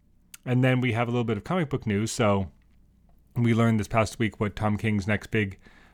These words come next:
uh, project will be. You know, his, he loves these twelve issue, uh, sprawling miniseries, first Mister Miracle and now Strange Adventures. And then in October, so obviously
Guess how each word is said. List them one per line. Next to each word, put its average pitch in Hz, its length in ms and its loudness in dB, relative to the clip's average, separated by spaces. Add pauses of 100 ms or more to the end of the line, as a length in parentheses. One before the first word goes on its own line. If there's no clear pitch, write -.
(140)
uh, 101 200 -2
project 123 500 2
will 120 80 0
be. 98 280 -2
You 113 160 -2
know, 98 160 0
his, 98 200 -4
he 104 160 -8
loves 104 240 -4
these 101 240 -4
twelve 113 300 2
issue, 104 480 0 (580)
uh, 95 300 -2
sprawling 110 580 0
miniseries, 101 540 -2
first 104 260 -6
Mister 104 220 -4
Miracle 101 420 -2
and 95 140 -2
now 95 180 -2
Strange 101 340 -4
Adventures. 95 600 -4
And 104 160 -2
then 95 220 -2
in 101 100 -4
October, 104 720 0 (480)
so 104 240 2
obviously 92 480 0